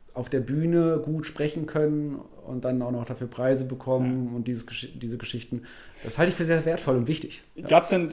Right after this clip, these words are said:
Speaker 2: richtig eine, also eine Preisverleihung, wo ihr zusammenkamt? Also weil du gesagt hast, du hast das ja gemacht und dann hat die Jury irgendwie ausgewählt. Das war ja nicht ein Event,
Speaker 1: Nee,
Speaker 2: ne,
Speaker 1: nee,
Speaker 2: an
Speaker 1: das
Speaker 2: dem das
Speaker 1: waren,
Speaker 2: stattfand.
Speaker 1: ähm,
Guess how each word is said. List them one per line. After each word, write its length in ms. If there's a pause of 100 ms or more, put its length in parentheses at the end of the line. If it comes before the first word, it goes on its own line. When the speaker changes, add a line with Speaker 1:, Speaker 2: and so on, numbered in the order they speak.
(120)
Speaker 2:
richtig 280
eine, 200
also 140
eine 120
Preisverleihung, 1000
wo 160
ihr 300
zusammenkamt? 960
Also 180
weil 100
du 60
gesagt 200
hast, 180
du 80
hast 160
das 140
ja 260 (240)
gemacht 400
und 80
dann 80
hat 100
die 60
Jury 300
irgendwie 240
ausgewählt. 300
Das 60
war 80
ja 60
nicht 160
ein 180
Event, 500
Speaker 1:
Nee, 80
Speaker 2:
ne, 80
Speaker 1:
nee, 40
Speaker 2:
an 60
Speaker 1:
das 100
Speaker 2:
dem 80
das 100
Speaker 1:
waren, 140
Speaker 2:
stattfand. 340
Speaker 1:
ähm, 180